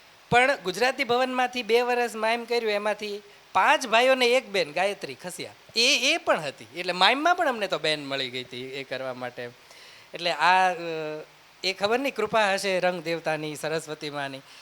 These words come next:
કે બહેનોની ક્યારે, અને પાછી બહેનો મળી એટલે એકદમ ખાવાટાળ બહેનો મળી. ઘર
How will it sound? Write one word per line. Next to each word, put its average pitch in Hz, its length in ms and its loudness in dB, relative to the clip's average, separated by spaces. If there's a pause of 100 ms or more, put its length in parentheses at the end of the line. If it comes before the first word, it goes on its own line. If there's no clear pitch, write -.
(160)
કે 151 80 -6
બહેનોની 185 460 -2
ક્યારે, 190 260 2
અને 196 140 -2
પાછી 220 240 0
બહેનો 214 300 4
મળી 233 240 2
એટલે 226 240 0
એકદમ 220 480 0
ખાવાટાળ 190 560 2
બહેનો 151 300 -2
મળી. 151 280 -4 (1800)
ઘર 226 240 8